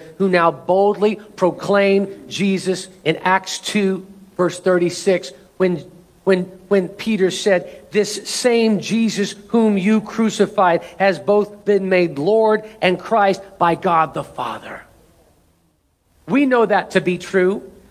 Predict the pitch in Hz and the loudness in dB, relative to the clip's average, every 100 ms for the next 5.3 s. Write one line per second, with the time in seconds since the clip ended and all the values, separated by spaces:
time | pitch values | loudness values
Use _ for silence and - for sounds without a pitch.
0 | _ 240 285 302 269 247 226 220 220 226 | _ -2 -2 0 -2 0 0 0 0 -2
1 | 214 233 202 294 311 277 208 254 220 220 | -2 -2 -2 -2 0 -2 -2 -2 -2 -2
2 | 214 226 254 - 160 277 311 277 277 262 | 0 -2 -4 -10 -6 -2 0 0 -2 -2
3 | 240 262 269 220 262 262 294 285 285 277 | 0 0 -2 -2 -4 -2 -2 -2 -2 -4
4 | 277 269 233 - 294 277 233 208 185 180 | -2 -2 0 0 -2 0 -4 -4 -4 -2
5 | 170 170 | -2 -4